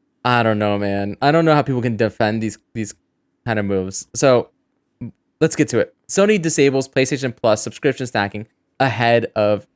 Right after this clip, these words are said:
revamp. Um, so users have, users had noticed that they could no longer add additional time to their existing PlayStation Plus or PlayStation Now subscriptions.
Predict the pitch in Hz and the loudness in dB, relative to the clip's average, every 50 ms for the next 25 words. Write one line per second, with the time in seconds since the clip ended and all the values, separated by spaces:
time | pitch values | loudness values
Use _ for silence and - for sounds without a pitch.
0 | _ - 104 107 107 110 95 95 95 - - _ _ _ _ _ _ _ _ _ | _ -8 -6 -2 -2 -2 -2 -4 -8 -8 -12 _ _ _ _ _ _ _ _ _
1 | _ _ _ _ - 120 123 120 120 120 117 113 110 104 - - _ _ _ _ | _ _ _ _ 0 2 4 4 4 4 4 4 2 0 -6 -10 _ _ _ _
2 | _ _ _ - - 147 135 131 127 123 120 120 104 - - _ _ _ _ _ | _ _ _ -4 2 4 4 6 6 6 4 4 2 0 -4 _ _ _ _ _
3 | _ _ _ _ _ _ _ _ _ _ - 165 208 226 220 202 - 175 151 147 | _ _ _ _ _ _ _ _ _ _ 2 4 4 4 4 2 2 0 0 0
4 | 131 - - 135 170 208 202 196 190 160 - 143 127 117 113 110 113 113 - 117 | -2 -6 -2 0 0 2 2 0 -2 0 0 0 2 2 2 2 2 2 2 0
5 | 104 - - _ _ _ _ _ _ _ _ _ _ _ _ _ _ _ _ _ | 0 0 -2 _ _ _ _ _ _ _ _ _ _ _ _ _ _ _ _ _
6 | _ _ _ _ _ _ _ _ - 127 123 - 147 131 143 160 170 175 175 156 | _ _ _ _ _ _ _ _ -4 -4 -2 -2 -4 0 2 2 2 2 2 2
7 | 156 131 - - 107 107 110 107 - 113 117 135 135 - 151 131 117 - 113 104 | 2 0 0 0 0 0 0 0 0 -4 -4 -4 -4 -2 -4 -4 -2 -2 -4 -4
8 | 101 - - 110 107 107 104 113 110 - 117 107 - - 107 101 - 104 - - | -4 -2 -2 0 0 0 -2 -6 -8 -8 -8 -8 -4 -4 -4 -4 -4 -8 -8 -10
9 | 98 - _ 85 95 101 - - - - - 104 101 - 98 107 101 104 107 107 | -12 -8 _ -6 -6 -6 -8 -10 -12 -6 -6 -6 -6 -6 -10 -10 -8 -6 -4 -2
10 | 101 101 104 - - - _ - 165 - - - - - _ | -2 -4 -6 -8 -14 -8 _ -2 -2 -2 -2 -12 -14 -14 _